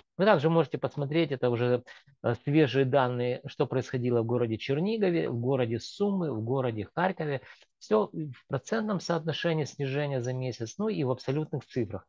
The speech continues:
Это те, кто интересуется. А, ну, напомню, м, меня смотрят люди, которые работают в финансовых учреждениях, э, украинские банки и не только. Э, смотрят, э, оценщики, э, чуть меньше риэлторы смотрят.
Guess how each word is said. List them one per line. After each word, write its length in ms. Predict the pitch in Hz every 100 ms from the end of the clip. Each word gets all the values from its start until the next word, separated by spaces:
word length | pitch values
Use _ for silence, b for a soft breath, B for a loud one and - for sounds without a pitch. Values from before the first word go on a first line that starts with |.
| 151
Это 300 | 165 165 143
те, 160 | - 185
кто 340 | - 151 151 B B - -
интересуется. 800 | 139 147 139 - 117 110 123 113
А, 160 | 120
ну, 320 | 131 139 139 139
напомню, 540 | 135 139 127 123 123
м, 540 | - 131 135 139 139 151
меня 240 | 151 139
смотрят 400 | - 135 123 123 135
люди, 200 | 123 110
которые 380 | 117 120 120 B B B _ _
работают 420 | - 127 127 120
в 40 | -
финансовых 520 | 131 127 - 117 -
учреждениях, 720 | 123 147 151 185 233 208 - -
э, 480 | 123 123 127 127 127
украинские 680 | 127 127 143 147 - - 127
банки 340 | 175 160 120
и 40 |
не 120 | 123 131
только. 480 | 214 220 202 185 B B B _ _ -
Э, 220 | 113 117
смотрят, 500 | - 151 131 127 117 -
э, 60 | 131 117 120
оценщики, 680 | 135 - 208 214 - 151 -
э, 360 | 139 131 131 120
чуть 180 | 135 131
меньше 340 | 147 131 123
риэлторы 440 | 156 208 208 165
смотрят. 500 | 147 156 147 135 127